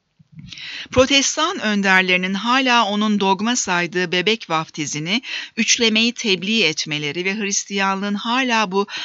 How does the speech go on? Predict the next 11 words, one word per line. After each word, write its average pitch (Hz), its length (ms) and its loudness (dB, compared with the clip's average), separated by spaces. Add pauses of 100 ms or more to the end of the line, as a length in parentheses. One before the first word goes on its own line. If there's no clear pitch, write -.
(160)
dekal 202 640 2
dalaletiyle 180 800 0
kirlenmesi 165 920 -2 (340)
onun 214 360 2
gözünde 160 480 -2
gündelik 190 520 -4
bir 185 160 -2
vicdan 185 340 2
azabı 147 420 -4
anlamına 143 460 -6
gelmektedir. 139 800 -8